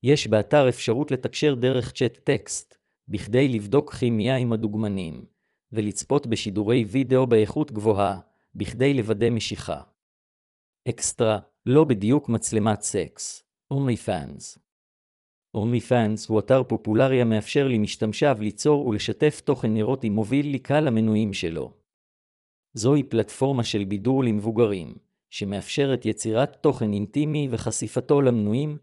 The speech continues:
תמורת תשלום. האתר מתרכז בכוכבים ובדמויות ציבוריות שמציגות את עצמם בקסלש עצמן באופן פרטי,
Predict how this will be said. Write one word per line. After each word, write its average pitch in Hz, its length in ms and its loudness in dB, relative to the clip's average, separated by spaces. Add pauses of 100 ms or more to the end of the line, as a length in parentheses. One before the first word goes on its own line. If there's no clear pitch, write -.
(140)
תמורת 113 500 -2
תשלום. 87 500 -8 (1040)
האתר 139 380 2
מתרכז 135 560 0
בכוכבים 107 680 -2
ובדמויות 110 640 -2
ציבוריות 110 600 -2
שמציגות 113 580 0
את 139 120 -6
עצמם 143 420 -2
בקסלש 135 480 -2
עצמן 131 420 -4
באופן 127 380 -2
פרטי, 101 520 -4